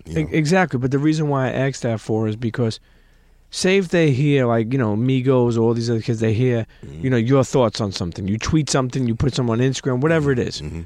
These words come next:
Speaker 2: Right away, they consider you a hater.
Speaker 1: <laughs>
Speaker 2: Right? Right
Speaker 1: Yeah.
Speaker 2: away, right away, you're an old head.
Speaker 1: That's
Speaker 2: Right?
Speaker 1: just
Speaker 2: But
Speaker 1: what,
Speaker 2: wait,
Speaker 1: yeah,
Speaker 2: wait.
Speaker 1: that's
Speaker 2: Right
Speaker 1: what,
Speaker 2: away,
Speaker 1: yeah.
Speaker 2: you're irrelevant.
Speaker 1: Right.
Speaker 2: What have you done lately?
Speaker 1: Right,
Speaker 2: What has
Speaker 1: right.
Speaker 2: Pete Rock done
Speaker 1: Right,
Speaker 2: lately?
Speaker 1: right, right.
Speaker 2: Instead of appreciating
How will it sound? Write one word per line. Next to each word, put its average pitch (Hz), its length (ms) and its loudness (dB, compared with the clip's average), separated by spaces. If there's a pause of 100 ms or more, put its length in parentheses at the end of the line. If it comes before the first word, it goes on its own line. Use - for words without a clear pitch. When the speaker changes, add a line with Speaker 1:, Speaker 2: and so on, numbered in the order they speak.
(140)
Speaker 2:
Right 156 200 2
away, 151 280 2
they 131 160 2
consider 139 320 -2
you 123 180 -2
a 120 40 -2
hater. 123 380 -4 (160)
Speaker 1:
<laughs> 90 140 0 (320)
Speaker 2:
Right? 151 240 4 (180)
Right 156 200 8
Speaker 1:
Yeah. 185 80 6
Speaker 2:
away, 165 320 6 (220)
right 147 160 4
away, 165 160 4
you're 151 180 4
an 160 80 -2
old 170 260 -2
head. 98 320 -4
Speaker 1:
That's 85 200 -2
Speaker 2:
Right? 135 100 4
Speaker 1:
just 156 140 0
Speaker 2:
But 175 160 4
Speaker 1:
what, 196 100 4
Speaker 2:
wait, - 40 -2
Speaker 1:
yeah, - 60 2
Speaker 2:
wait. 165 160 0 (100)
Speaker 1:
that's - 180 0
Speaker 2:
Right 165 160 6
Speaker 1:
what, 175 80 4
Speaker 2:
away, 170 240 6
Speaker 1:
yeah. 165 60 2
Speaker 2:
you're 151 200 4
irrelevant. 143 640 2
Speaker 1:
Right. 85 160 2
Speaker 2:
What 147 120 6
have 151 140 4
you 175 160 2
done 107 280 -2
lately? 98 280 -2
Speaker 1:
Right, 82 220 -4 (140)
Speaker 2:
What 196 140 2
has 190 100 2
Speaker 1:
right. - 60 -14
Speaker 2:
Pete 190 180 0
Rock 170 320 2
done 101 200 0
Speaker 1:
Right, 101 180 2
Speaker 2:
lately? - 160 0
Speaker 1:
right, 73 200 -4 (100)
right. 67 160 -8
Speaker 2:
Instead 180 360 2
of 170 80 2
appreciating 156 880 0